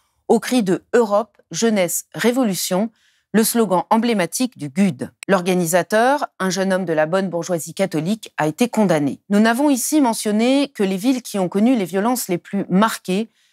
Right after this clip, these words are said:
mais aucune ou presque n'est épargnée. Citons encore rapidement les groupes de hooligans très proches des zouaves parisiens,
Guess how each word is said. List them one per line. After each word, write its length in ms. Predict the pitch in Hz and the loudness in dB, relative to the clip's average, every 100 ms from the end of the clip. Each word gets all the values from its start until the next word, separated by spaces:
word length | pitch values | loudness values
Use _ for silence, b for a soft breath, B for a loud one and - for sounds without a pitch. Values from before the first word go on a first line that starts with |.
| - | -4
mais 180 | 170 156 | 0 0
aucune 480 | 170 - 302 254 180 - | 0 2 4 4 0 -4
ou 80 | |
presque 440 | 226 - 202 - 175 | -4 0 0 -2 -4
n'est 180 | 165 - | -4 -2
épargnée. 540 | 208 165 143 139 123 _ | -2 -2 -2 -6 -8 _
Citons 400 | - - 233 285 | -4 -2 2 2
encore 300 | 240 208 233 | 2 0 -2
rapidement 680 | 196 226 - 185 220 254 285 | 0 -2 -2 -4 0 0 0
les 160 | 190 190 | -2 -4
groupes 240 | 180 226 | -4 -6
de 160 | 170 156 | -6 -4
hooligans 680 | 226 226 208 208 226 269 285 - | 0 2 2 2 2 0 -4 -8
très 200 | - 233 | -2 -2
proches 320 | - 233 254 | 0 -2 -2
des 120 | 180 170 | -2 -2
zouaves 300 | 196 214 - | 0 0 -2
parisiens, 560 | 196 180 175 220 285 | -4 -4 0 0 -2